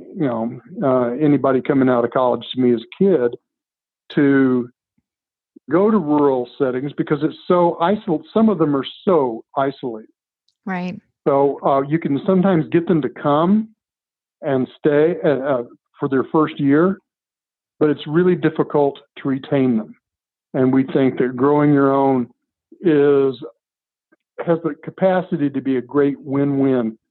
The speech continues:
Speaker 1: for members and for the, uh, people who have become dedicated to becoming teachers.
Speaker 2: Yeah, definitely. Um, Wes, you mentioned one of the R's as resources, and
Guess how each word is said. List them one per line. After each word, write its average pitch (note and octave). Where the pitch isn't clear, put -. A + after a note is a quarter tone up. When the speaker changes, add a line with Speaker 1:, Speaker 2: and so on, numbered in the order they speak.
Speaker 1:
for C#3+
members D#3
and F3+
for F3+
the, E3
uh, D#3+
people F3+
who D3+
have D#3
become D#3+
dedicated E3
to D#3+
becoming E3
teachers. G#3+
Speaker 2:
Yeah, G#3+
definitely. -
Um, A#3+
Wes, D4
you D#4
mentioned C#4
one A#3
of A3+
the G3+
R's G#3+
as F3+
resources, E3
and G3+